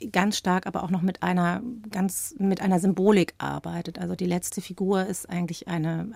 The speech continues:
an, erinnert an eine Kreuzfigur zum Beispiel. Diese Stücke hat Kandinsky dann selber natürlich auch immer wieder versucht, auf die Bühne zu bringen. Das ist ihm aber in dem Sinne nicht gleich gelungen. Also das ist sehr interessant, dass, ähm,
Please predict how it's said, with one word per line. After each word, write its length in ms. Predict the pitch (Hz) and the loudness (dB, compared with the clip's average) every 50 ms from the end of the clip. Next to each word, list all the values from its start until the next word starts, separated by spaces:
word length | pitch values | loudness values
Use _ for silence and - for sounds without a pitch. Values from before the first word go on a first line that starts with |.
| 202 | -8
an, 180 | 180 170 185 - - | -8 -8 -8 -8 -4
erinnert 280 | 196 180 185 196 - - | 0 2 2 2 2 0
an 100 | 170 175 | -2 -2
eine 260 | 175 170 170 175 160 208 - - - - - | 0 0 0 0 -2 -4 -10 -20 -20 -20 -16
Kreuzfigur 840 | - - 185 180 185 196 - - - - 165 - 175 151 156 156 156 | -2 4 6 6 6 6 4 0 -4 -4 -2 -2 0 0 0 0 -2
zum 180 | - - 160 160 | -4 -4 -4 -4
Beispiel. 720 | 143 123 - 147 180 - - - - - - 139 170 185 - - - - - - - - - - - - - - - _ _ - | -4 -6 -6 -6 -6 -6 -6 -6 -8 -8 -6 -6 -8 -8 -10 -14 -16 -16 -14 -14 -14 -14 -14 -14 -14 -16 -16 -18 -20 _ _ -4
Diese 300 | 180 226 208 196 196 180 | -2 0 0 0 -2 -4
Stücke 340 | - - 196 196 185 185 | -2 -4 -2 -2 0 -2
hat 140 | 175 180 - | -2 -2 -4
Kandinsky 580 | - - 185 175 185 190 202 190 - - 190 185 | -2 -2 0 0 2 0 0 -2 -2 -6 -6 -2
dann 380 | 196 185 190 185 196 202 190 - - - - - - - - - - _ _ | 0 2 2 4 2 2 0 -4 -10 -18 -20 -20 -20 -20 -20 -20 -20 _ _
selber 360 | 202 - 185 185 208 214 202 | 0 4 4 6 6 6 6
natürlich 280 | 196 185 - 180 - - | 4 2 0 -4 -8 -6
auch 80 | 170 | -2
immer 180 | - 202 190 170 | 2 2 2 2
wieder 140 | 185 180 175 | 2 0 0
versucht, 640 | - - 180 - - 208 240 247 - - - - - | 0 -2 -2 -2 2 2 2 2 2 -2 -6 -4 -2
auf 140 | 180 175 | -2 -2
die 100 | - - | -2 -4
Bühne 360 | 180 - 190 196 262 294 277 - | -2 0 6 8 10 10 8 8
zu 180 | - - 180 | 4 0 -2
bringen. 480 | 165 165 170 170 190 226 262 277 277 220 | 0 2 2 2 4 6 6 6 6 6
Das 140 | 190 180 - | 4 0 -2
ist 160 | - 196 - | -4 -6 -4
ihm 180 | - 190 180 | -4 -2 -2
aber 320 | - 175 165 175 175 180 175 | 0 0 0 0 0 0 0
in 140 | 185 185 170 | 0 0 0
dem 160 | 180 190 208 | 2 2 2
Sinne 340 | 190 190 185 180 180 180 - | 2 2 2 0 0 0 -2
nicht 520 | - 180 190 190 196 - - - - _ | -2 -2 -2 -2 -2 -4 -8 -12 -14 _
gleich 360 | - 175 160 165 175 190 - | -2 0 2 2 2 0 0
gelungen. 560 | - 185 170 170 175 202 226 240 240 240 240 | -2 -2 -2 0 2 2 2 4 4 2 2
Also 240 | 214 180 165 - 175 | 2 0 -2 -2 -4
das 220 | 165 - 170 - - | -4 -4 -6 -8 -8
ist 120 | 185 - | -8 -4
sehr 140 | - 175 151 | -2 0 0
interessant, 600 | 175 - - 180 - - - 190 208 226 220 - | 0 -2 -4 -6 -6 -2 0 2 2 2 2 0
dass, 280 | 180 175 - - - - - | -2 -6 -6 -8 -10 -6 -4
ähm, 400 | 185 175 170 165 165 165 165 | -2 0 0 2 2 2 0